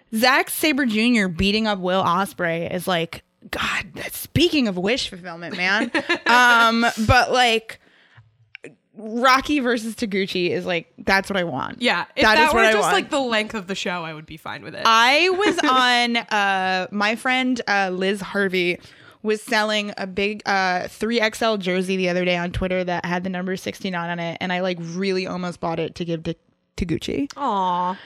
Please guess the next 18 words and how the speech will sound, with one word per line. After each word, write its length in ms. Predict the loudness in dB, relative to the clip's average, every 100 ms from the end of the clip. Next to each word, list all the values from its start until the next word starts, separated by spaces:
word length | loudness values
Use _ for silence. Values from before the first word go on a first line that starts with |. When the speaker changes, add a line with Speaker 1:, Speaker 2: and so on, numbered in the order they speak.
| -16 -4
Speaker 1:
I 120 | 0
know, 400 | 4 4 4 2
Speaker 2:
<laughs> 20 | 0
Speaker 1:
but, 160 | 0
like, 200 | 2 2 0
I 100 | 0
didn't 280 | 0 0
have 280 | 0 -2 -4
thirty 280 | -4 -4 -2
dollars. 540 | -2 0 0 0 -2 -6
Here's 360 | -4 -2 -2
a 60 | -2
present 480 | -2 0 -2 -6 -4
for 220 | -2 -2
a 60 | -2
wrestler 420 | -4 -4 -4 -4
money. 400 | -4 -4 -4 0
Speaker 2:
I, 180 | 2